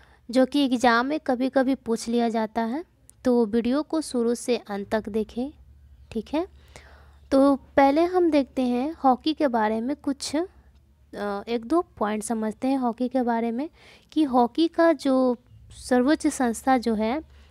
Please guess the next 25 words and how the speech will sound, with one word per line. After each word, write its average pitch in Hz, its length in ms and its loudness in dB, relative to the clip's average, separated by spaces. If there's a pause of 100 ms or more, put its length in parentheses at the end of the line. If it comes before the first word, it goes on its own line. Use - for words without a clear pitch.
(120)
वो 254 160 2
फेडरेशन 233 840 0
इंटरनेशनल 240 720 -2
दी 233 180 0
हॉकी 254 480 -4
है, 254 220 -2 (420)
यानी 247 320 -4 (180)
एफ़आईएच। 220 1500 -2 (500)
क्या 247 160 -4
है? 294 180 -4 (120)
एफ़आईएच, 226 920 -4 (540)
फेडरेशन 240 680 2 (960)
इंटरनेशनल 233 840 0
दी 277 240 4 (400)
हॉकी, 208 400 -2 (400)
और 220 160 4
इसकी 269 440 0
स्थापना 247 380 -2
अठारह 226 380 -2
सौ 254 140 -4
चौरासी 214 500 -4
में 262 140 -4
की 202 280 -10
गई 214 180 0
थी। 262 280 -4